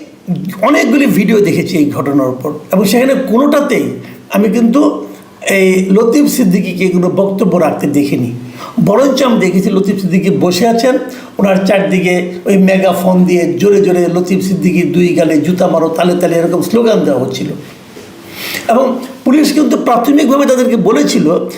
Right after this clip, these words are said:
যে "আপনাদের নিরাপত্তার স্বার্থে আমরা নিয়ে গেলাম।" তারপর তারা রমনা থানা তাদের নিয়ে যায় এবং ষোলো ঘন্টা, বারো ঘন্টা আটকে রাখার পর তাদের বিরুদ্ধে সন্ত্রাস দমন আইনে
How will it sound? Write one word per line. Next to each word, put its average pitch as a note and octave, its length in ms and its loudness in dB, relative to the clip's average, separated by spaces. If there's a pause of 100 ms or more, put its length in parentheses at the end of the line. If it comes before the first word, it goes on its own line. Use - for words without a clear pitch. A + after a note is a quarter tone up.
(120)
যে B3 100 0
"আপনাদের A3+ 280 0
নিরাপত্তার C4 560 0
স্বার্থে A#3 400 -2
আমরা G#3+ 160 0
নিয়ে E3 240 0
গেলাম।" D#3 320 -2 (300)
তারপর G#3+ 300 0
তারা G3+ 140 0
রমনা F#3+ 280 2
থানা G3+ 300 0
তাদের F#3 300 0
নিয়ে G3+ 240 2
যায় A#3+ 220 2 (360)
এবং G3 160 0
ষোলো C#4+ 420 0
ঘন্টা, G#3 360 0
বারো A#3+ 360 2
ঘন্টা B3+ 280 0
আটকে A#3+ 300 -2
রাখার G3 300 -2 (180)
পর G#3+ 220 2 (460)
তাদের F3+ 260 0
বিরুদ্ধে F3+ 300 0
সন্ত্রাস F3 580 0 (100)
দমন D#3+ 220 2
আইনে D#3+ 460 -2